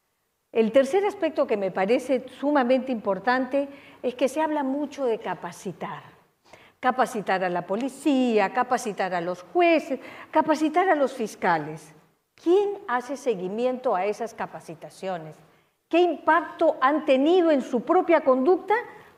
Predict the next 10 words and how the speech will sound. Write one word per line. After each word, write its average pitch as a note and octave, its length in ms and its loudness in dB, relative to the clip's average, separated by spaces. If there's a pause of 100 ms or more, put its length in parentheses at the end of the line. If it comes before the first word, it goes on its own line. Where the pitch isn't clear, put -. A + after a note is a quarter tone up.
(100)
después C#4+ 320 2
de E4+ 100 4
que E4 80 4
han D#4 120 4
recibido D#4 480 2
esa D4 180 -2
capacitación? G#3+ 880 -4 (1300)
Hay D4+ 380 4 (260)
una C#4 320 2
necesidad A#3 1000 0